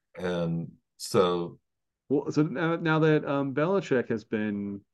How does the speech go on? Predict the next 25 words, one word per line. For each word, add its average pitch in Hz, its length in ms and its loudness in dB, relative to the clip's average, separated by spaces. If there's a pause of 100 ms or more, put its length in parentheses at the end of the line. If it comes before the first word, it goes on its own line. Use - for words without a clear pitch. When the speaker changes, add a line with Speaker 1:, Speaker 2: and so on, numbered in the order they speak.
(140)
Speaker 1:
has 151 80 -12
parted 131 220 2
ways 117 180 2
with 107 100 -6
New 110 140 -2
England, 104 540 -6 (340)
do 147 80 0
you 156 80 4
think 160 200 0
other 143 320 2
teams 156 500 -2
will 127 580 -2 (500)
maybe 143 540 4 (420)
part 143 220 4
ways 135 300 4
with 123 180 -4
their 131 180 -2
coach 135 580 -2
in 127 180 -4
an 120 120 -2
effort 131 480 -2
to 120 540 0 (440)
lure 131 460 4
Belichick 135 580 0 (600)
there? 120 760 -2